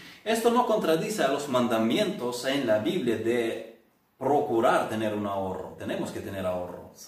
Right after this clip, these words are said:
Las palabras de Cristo no contradicen a esto, porque el contexto del discurso de Cristo, eh,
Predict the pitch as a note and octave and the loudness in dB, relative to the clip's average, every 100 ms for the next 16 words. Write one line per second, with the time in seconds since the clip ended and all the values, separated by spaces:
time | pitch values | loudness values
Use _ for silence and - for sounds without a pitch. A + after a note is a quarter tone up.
0 | G#2+ A2+ A#2 C#3 F#3 F3+ C#3+ D#3+ E3+ C3+ | -4 -4 0 2 2 2 0 2 0 2
1 | D3+ F3 C3+ A#2+ C3 F3 A#2+ B2 F#3 B2+ | -2 -2 -4 -2 -4 -4 -2 -2 0 -2
2 | - D3 C3+ A#2+ A#2 A2+ A2+ A2 B2 B2+ | -2 -2 -2 -2 -2 -4 -2 -4 -4 -4
3 | B2 A2 A2+ - - G3 - F#2+ F#2+ F#3 | -4 -4 -4 -8 -8 -8 -8 -8 -8 -6
4 | G3+ - D#3 F#3 - - - - - - | -8 -6 -4 -4 -4 -12 -20 -20 -20 -20
5 | - - _ - A2 G#2+ G#2+ | -20 -20 _ -4 -2 -2 -6